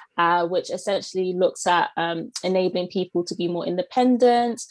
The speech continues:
Uh, we work in mental health services, physical health services, schools, wherever. I currently work in mental health. Mental health is where my passion lies, and,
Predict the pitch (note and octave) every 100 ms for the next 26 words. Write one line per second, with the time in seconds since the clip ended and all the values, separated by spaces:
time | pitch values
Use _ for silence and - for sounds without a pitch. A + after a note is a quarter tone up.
0 | - - - F#3 F3+ F3+ F3+ F3+ F3 F3
1 | E3 F3+ G#3+ G#3+ G#3+ G#3 G#3+ G#3+ G#3 -
2 | G#3 G#3 G#3 G3+ G3 G3 G3 G3 G3+ F#3+
3 | F#3+ - G3+ G3+ G3+ G3 F#3 F#3+ F#3 F#3
4 | F#3 - - - G3+ G#3 G#3+ F3+ F#3 F#3
5 | F#3 F#3+ F3+ F3+ F#3 - F#3 F3+ F3+ -
6 | _ _ F#3 G3+ G3 F#3+ F#3 G3 F3+ F3
7 | - - F3+ F3 F3 E3+ E3 F#3 - F3
8 | F3+ F#3 F#3+ A3 G#3+ - F3 F3 E3+ E3+